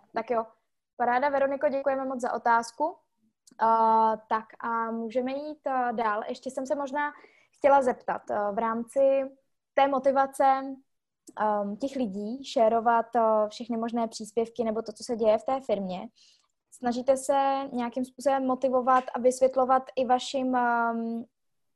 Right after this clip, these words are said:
founderům nebo jako vysokému managementu, proč je to jako důležité, aby oni sami vlastně byli těma ambasadorama té značky?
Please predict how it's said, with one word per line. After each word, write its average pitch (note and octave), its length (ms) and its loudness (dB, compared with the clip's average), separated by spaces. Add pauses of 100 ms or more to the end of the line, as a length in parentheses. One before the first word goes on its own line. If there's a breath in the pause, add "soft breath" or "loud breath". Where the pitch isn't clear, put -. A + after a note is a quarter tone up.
(180)
founderům B3 540 2
nebo A#3 220 0
jako A3+ 220 0
vysokému A#3+ 500 -2
managementu, A3+ 720 -4 (360 soft breath)
proč A#3+ 240 0
je A#3+ 80 0
to B3 80 -2
jako A#3+ 180 0
důležité, A#3+ 520 -2
aby A3+ 360 -4
oni A#3 240 -4
sami A3+ 320 -2 (320)
vlastně A3 320 -6
byli A3 220 -4
těma A3 220 -4
ambasadorama G#3+ 720 -8
té G#3+ 200 -4
značky? A#3 500 -10